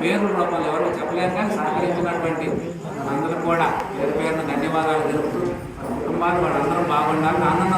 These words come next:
రోజుల్లో ఇంకా మంచి మంచి కార్యక్రమాలు, మినిమం సంవత్సరానికి ఒక రెండు కార్యక్రమాలు, ఎందుకంటే మనం దగ్గర ఉన్నాం, మనకు పైసా పెట్టుబడి లేదు, హాయిగా మనమే వస్తాం, మనమే సర్దులు చేసుకుంటాం,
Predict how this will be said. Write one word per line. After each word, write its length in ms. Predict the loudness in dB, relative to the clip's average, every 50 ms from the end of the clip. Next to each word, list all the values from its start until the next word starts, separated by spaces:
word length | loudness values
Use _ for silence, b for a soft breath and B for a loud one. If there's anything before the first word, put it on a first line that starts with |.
| 4 4
రోజుల్లో 340 | 4 4 4 4 4 4 4 2 0 -2 -4 -4 -4
ఇంకా 140 | -2 0 2 2 2
మంచి 180 | 2 2 0 0
మంచి 160 | 0 0 0 -2 0 0
కార్యక్రమాలు, 640 | 0 0 0 0 0 2 4 4 4 4 2 0 -2 -4 -4 -4 0 4
మినిమం 300 | 4 6 6 6 6 6 4 2 -2 -2 0
సంవత్సరానికి 520 | 2 2 2 4 4 6 6 6 6 4 2
ఒక 100 | 0 2 2
రెండు 120 | 2 4 4 6 6
కార్యక్రమాలు, 520 | 6 6 4 4 4 4 6 4 4 4 2 0
ఎందుకంటే 260 | 0 2 2 4 4 4
మనం 120 | 4 4 4
దగ్గర 180 | 2 2 2 4 4 6
ఉన్నాం, 180 | 6 4 4 2 0 -2 -2 -4 -2 -2
మనకు 180 | 0 0 2 2 2
పైసా 200 | 4 4 2 2 2 2
పెట్టుబడి 360 | 2 2 4 4 4 6 6 6
లేదు, 180 | 6 6 6 4 4 2 -2 -4 -6 -10 -8 -2
హాయిగా 240 | 0 2 2 4 6 6
మనమే 240 | 6 6 6 6 6 6
వస్తాం, 240 | 4 4 4 4 4 4
మనమే 240 | 4 4 2 2 2 0
సర్దులు 280 | 0 0 0 2 2 2
చేసుకుంటాం, 440 | 2 2 2 0 0 0 0 0